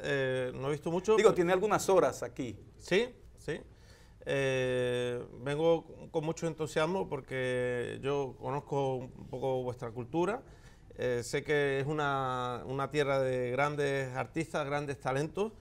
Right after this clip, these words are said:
Speaker 1: y espero aprender algo de vosotros.
Speaker 2: Pero, pero ha tocado música caribeña.
Speaker 1: Eh, concretamente dominicana no, pero siempre, eh, tengo interés por los compositores latinos.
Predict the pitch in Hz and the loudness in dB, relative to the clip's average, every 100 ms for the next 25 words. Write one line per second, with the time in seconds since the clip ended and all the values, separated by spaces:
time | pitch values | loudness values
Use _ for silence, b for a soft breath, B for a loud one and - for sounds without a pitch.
0 | b b - - 131 127 120 - 131 127 | b b -14 -8 -6 -4 -2 0 2 2
1 | 120 117 123 120 135 170 127 98 - 123 | 2 0 -2 0 0 0 -2 -8 -8 -6
2 | 123 156 131 110 127 123 127 131 160 160 | -4 -2 -4 -6 -6 -6 -4 -4 -4 -4
3 | 139 120 113 113 120 139 117 123 110 95 | -4 -2 -4 -8 -10 -8 -6 -6 -6 -10
4 | 95 b b b b - - 135 131 131 | -14 b b b b -8 0 2 2 0
5 | 131 - - - - 147 170 180 226 220 | -2 -6 -14 -14 -4 -2 0 2 2 2
6 | 202 180 160 151 185 196 143 117 101 - | 0 0 -2 -2 -2 0 -2 -4 -8 -18
7 | - - 135 139 139 139 101 92 - - | -20 -10 -4 0 0 0 -4 -10 -18 -4
8 | 156 160 185 190 196 143 80 92 104 143 | -4 0 2 4 2 0 -4 -6 -8 -2
9 | 156 170 175 175 160 156 185 - 151 139 | 0 2 2 2 2 2 2 -2 0 0
10 | - 135 123 131 143 147 131 123 160 123 | -2 -8 -8 -4 -2 -2 -4 -2 -2 -2
11 | 98 | -8